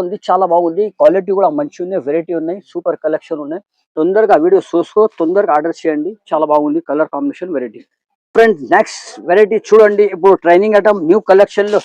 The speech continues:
సూపర్ సూపర్ బాగా నడుస్తుంది. నెక్లెస్, నెక్లెస్ డిజైన్ లో బాగా ట్రెండింగ్ కాంబినేషన్, మంచి కాంబినేషన్ మేడం, చాలా బాగుంది మేడం, మంచి నడుస్తుంది, ట్రెండింగ్ ఐటమ్ ఉన్నాయి,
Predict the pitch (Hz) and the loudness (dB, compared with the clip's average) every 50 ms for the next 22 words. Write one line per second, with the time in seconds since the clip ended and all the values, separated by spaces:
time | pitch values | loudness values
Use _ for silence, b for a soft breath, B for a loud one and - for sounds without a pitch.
0 | - - - 196 202 233 185 - - 196 190 185 214 190 135 120 147 170 196 202 | -2 -4 -4 0 0 -2 -4 -2 -2 -4 0 2 0 0 0 0 -2 0 2 2
1 | 190 170 143 151 185 196 - - 208 - 190 208 196 - 277 151 185 _ _ 202 | 2 2 2 0 0 0 -2 -6 -6 0 0 0 0 2 0 0 -2 _ _ 0
2 | 214 220 - _ _ _ _ _ _ _ _ _ _ _ _ _ _ _ _ - | 0 0 0 _ _ _ _ _ _ _ _ _ _ _ _ _ _ _ _ -18
3 | _ 123 135 180 - - 220 226 233 190 165 185 180 202 208 202 190 185 208 190 | _ -2 -2 -2 -2 0 4 4 4 4 4 2 2 2 0 2 0 0 -2 -2
4 | 151 135 147 156 175 214 214 - _ - 165 165 180 214 226 208 - 175 165 165 | -2 -2 -2 0 2 2 0 -2 _ -2 0 0 0 0 -2 0 4 2 2 4
5 | 180 196 208 - - 220 196 165 147 151 165 - 214 220 - 175 180 190 190 185 | 2 -4 -4 0 -2 -2 0 0 -2 -4 -4 -4 -6 -2 0 0 0 0 -6 -4
6 | - 208 202 196 185 175 156 _ _ 160 160 156 165 196 _ _ _ _ _ _ | -4 -4 -4 -2 -4 -6 -6 _ _ -4 0 0 0 -4 _ _ _ _ _ _
7 | _ _ - - - 254 277 247 214 202 220 226 220 220 202 185 190 190 180 160 | _ _ -6 -6 -2 2 2 2 2 2 0 0 2 2 2 2 2 -6 -6 -4
8 | 156 - - - 262 262 214 185 202 208 - - 196 202 220 220 _ - 156 156 | -6 -6 -6 -4 -6 -4 -4 -4 -4 -4 -6 -8 -6 -6 -6 -6 _ -4 -2 -2
9 | 175 220 262 240 208 196 208 196 196 196 190 196 202 - | -2 -4 -2 -2 -2 0 0 -2 -4 -4 -6 -6 -6 -8